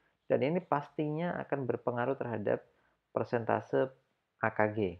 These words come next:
Itu pasti berpengaruh gitu ya. <clears throat> Kandungan zat gizi dalam pangan olah-, pangan olahan itu tidak boleh lebih dari seratus persen A L G ya, per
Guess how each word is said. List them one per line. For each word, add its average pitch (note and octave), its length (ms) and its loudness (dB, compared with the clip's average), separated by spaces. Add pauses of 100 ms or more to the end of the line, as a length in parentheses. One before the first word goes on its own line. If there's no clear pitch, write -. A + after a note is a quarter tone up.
(120)
Itu G#2 160 -10
pasti G#2+ 240 -2
berpengaruh F#2 560 -6
gitu G#2 240 0
ya. C3 80 -4 (1500)
<clears throat> C3 80 -6 (720)
Kandungan C#3 320 6
zat D3 160 4
gizi C3+ 560 2
dalam A2+ 240 4
pangan A2+ 240 2
olah-, A2+ 320 4 (160)
pangan A2+ 240 -2
olahan A2+ 400 0
itu B2 240 -2
tidak A#2+ 240 2
boleh B2 240 4
lebih A#2+ 240 4
dari A#2 240 4
seratus A#2+ 480 -2
persen A2+ 560 -2 (480)
A G#2+ 160 -2
L G#2 160 2
G A2 240 6
ya, F2+ 80 0
per C3+ 400 0